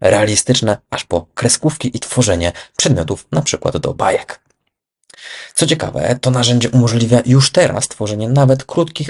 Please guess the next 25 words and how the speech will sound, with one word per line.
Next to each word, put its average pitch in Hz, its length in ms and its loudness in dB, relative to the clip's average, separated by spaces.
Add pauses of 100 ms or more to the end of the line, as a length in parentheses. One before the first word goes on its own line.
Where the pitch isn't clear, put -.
animowanych 82 680 0
wideo. 98 520 -2 (600)
Możesz 110 280 0
także 101 340 0
używać 104 640 -2
pędzla, 117 520 2
myszki 110 560 -2
do 117 100 -4
tworzenia 98 520 0 (280)
obrazów, 127 460 0
które - 260 -2
właśnie 135 460 0
zrobi 104 260 0
także 87 260 -2
dla 90 80 -4
ciebie 85 340 -4
sztuczna 120 460 -2 (120)
inteligencja. 90 600 -2 (720)
A - 60 -10
co - 120 2
najlepsze, 104 480 2
to 87 120 0
wszystko - 460 -4
jest - 200 -2
dostępne - 440 -10